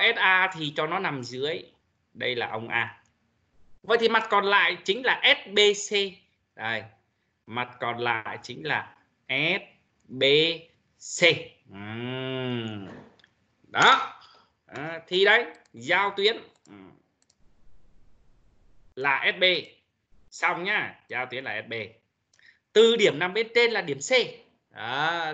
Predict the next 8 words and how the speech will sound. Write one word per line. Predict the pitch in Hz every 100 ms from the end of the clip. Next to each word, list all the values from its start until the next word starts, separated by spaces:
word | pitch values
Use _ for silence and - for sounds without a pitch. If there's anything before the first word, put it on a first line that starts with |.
| 147
từ | - 202 196 180
trên | 208 214 196 - _ _ _ _ -
chiếu | 247
xuống | 247 247 202
dưới. | 208 220 - _ _ 107
Đó. | 101 107 123 127 - _ _ _ _ _ _ - _ _ _ _
Từ | 208 214 202
C | -